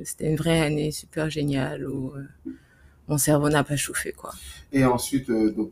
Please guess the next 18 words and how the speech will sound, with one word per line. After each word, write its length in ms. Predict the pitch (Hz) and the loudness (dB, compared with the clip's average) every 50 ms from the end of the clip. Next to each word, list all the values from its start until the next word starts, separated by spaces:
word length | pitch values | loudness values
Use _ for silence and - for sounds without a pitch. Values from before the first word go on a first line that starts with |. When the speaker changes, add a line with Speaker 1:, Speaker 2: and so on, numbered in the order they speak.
| _ - | _ 0
Speaker 2:
t'as 140 | - 123 123 | 2 4 6
réussi 340 | 127 127 123 117 - - 120 | 6 6 4 4 2 0 0
à 140 | 113 113 113 | 0 0 -2
rentrer 360 | 113 113 110 - - - 110 | -2 -4 -8 -8 -4 -2 0
à 40 | 110 | 0
l'école 260 | 110 - - - 113 | 0 0 -2 -4 -6
infirmière ? 380 | - - - 139 160 190 269 - - - - - | -6 -6 -6 -4 -6 -6 -6 -8 -14 -10 2 6
Speaker 1:
Exactement. 640 | 156 151 147 151 143 143 - 147 143 135 131 131 | 6 10 12 10 10 10 10 10 10 10 10 8
Speaker 2:
Ok. 60 | - - - - - | 4 -2 -10 -12 -2
Speaker 1:
J'ai 180 | - - 151 143 | 0 4 6 8
réussi 480 | 143 143 143 139 139 139 - - 156 | 8 10 10 10 8 8 6 4 6
mon 180 | 156 147 147 147 | 6 8 8 8
entrée 300 | 143 147 143 - 160 151 | 8 6 4 4 2 4
d'infirmière. 840 | 151 143 139 139 - 151 147 143 143 147 147 147 156 165 180 185 | 6 6 4 4 2 4 6 6 8 8 10 10 10 10 10 10
Donc, 240 | 180 165 147 - - | 8 6 4 4 4
euh, 400 | 151 147 143 143 143 143 143 143 | 6 6 8 8 8 8 8 8
j'ai 140 | 135 151 147 | 6 6 6
réussi 400 | 147 160 151 143 - - - | 6 6 4 4 2 0 0